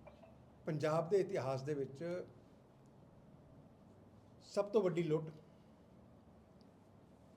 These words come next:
ਇਸ ਆਮ ਆਦਮੀ ਪਰ-, ਸਰਕਾਰ ਨੇ, ਕੇਜਰੀਵਾਲ, ਭਗਵੰਤ ਮਾਨ ਨੇ ਪੰਜਾਬ ਦੇ ਵਿੱਚ ਮਚਾਈ ਹੈ। ਔਰ ਅੱਜ ਮੈਂ ਪਟਿਆਲੇ ਆਇਆ,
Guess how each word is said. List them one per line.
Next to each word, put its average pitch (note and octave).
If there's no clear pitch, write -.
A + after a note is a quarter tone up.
ਇਸ G3
ਆਮ F3+
ਆਦਮੀ F#3
ਪਰ-, F#3+
ਸਰਕਾਰ D3+
ਨੇ, F3
ਕੇਜਰੀਵਾਲ, D#3+
ਭਗਵੰਤ B2+
ਮਾਨ C3
ਨੇ B2+
ਪੰਜਾਬ B2
ਦੇ B2+
ਵਿੱਚ A#2
ਮਚਾਈ A#2
ਹੈ। G#2
ਔਰ D3+
ਅੱਜ D#3+
ਮੈਂ F#3
ਪਟਿਆਲੇ E3+
ਆਇਆ, F3+